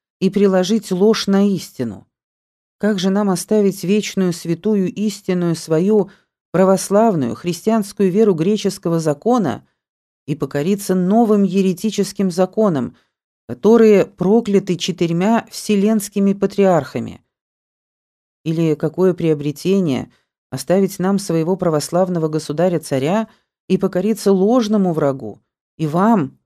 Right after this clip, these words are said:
латыни иноверной, уподобиться жидам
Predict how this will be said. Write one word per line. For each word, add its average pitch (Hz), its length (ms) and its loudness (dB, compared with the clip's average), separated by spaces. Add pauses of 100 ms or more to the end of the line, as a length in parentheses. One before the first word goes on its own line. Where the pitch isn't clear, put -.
(240)
латыни 185 760 0
иноверной, 160 840 -2 (540)
уподобиться 170 720 -2
жидам 170 600 0